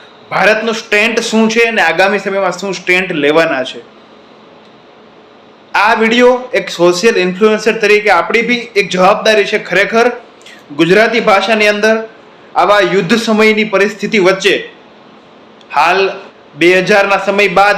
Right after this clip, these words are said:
બે હજાર પચીસના સમયમાં હાલ એક પહેલો જ એવો અવસર છે, પહેલી જ એવી ઘટના છે, પહેલો જ એવો સમય છે કે જે યુદ્ધ જેવી તણાવ સામસામે બે દેશોથી ચાલે છે અને રાત પડતાની સાથે બ્લેકઆઉટનો આપણે સામનો કરી રહ્યા છીએ.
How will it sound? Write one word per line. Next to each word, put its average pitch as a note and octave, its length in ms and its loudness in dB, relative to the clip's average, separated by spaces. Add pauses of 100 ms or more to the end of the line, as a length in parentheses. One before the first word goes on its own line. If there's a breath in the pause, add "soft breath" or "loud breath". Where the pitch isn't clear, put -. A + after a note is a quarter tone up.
બે F3 100 2
હજાર F#3+ 280 4
પચીસના G3+ 440 0
સમયમાં G3+ 380 -2
હાલ G3 240 0 (240)
એક F3+ 100 -4 (420)
પહેલો A#3 280 4
જ G#3+ 60 -4
એવો G#3+ 200 2
અવસર F#3 460 2
છે, E3 180 -2 (520 loud breath)
પહેલી A3 260 2
જ A3 40 0
એવી A3 200 4
ઘટના G#3 440 -2
છે, F#3+ 160 -2
પહેલો F#3 280 2
જ G#3+ 60 2
એવો G3 160 0
સમય G#3 380 0
છે F3 200 -2 (400 loud breath)
કે D#3 60 -12
જે F3 100 2
યુદ્ધ F3+ 280 2
જેવી G3+ 280 2
તણાવ F#3+ 580 0 (100)
સામસામે A3 540 0
બે F#3 120 0
દેશોથી F3+ 420 -2
ચાલે F#3 320 0
છે F#3 140 -6
અને D#3+ 140 -2
રાત F3+ 360 -2
પડતાની F3 360 -2
સાથે E3+ 300 -2
બ્લેકઆઉટનો D#3 640 0
આપણે D#3+ 220 -2
સામનો D3+ 400 -4
કરી C3+ 220 -6
રહ્યા A#2 280 -4
છીએ. A2+ 220 -16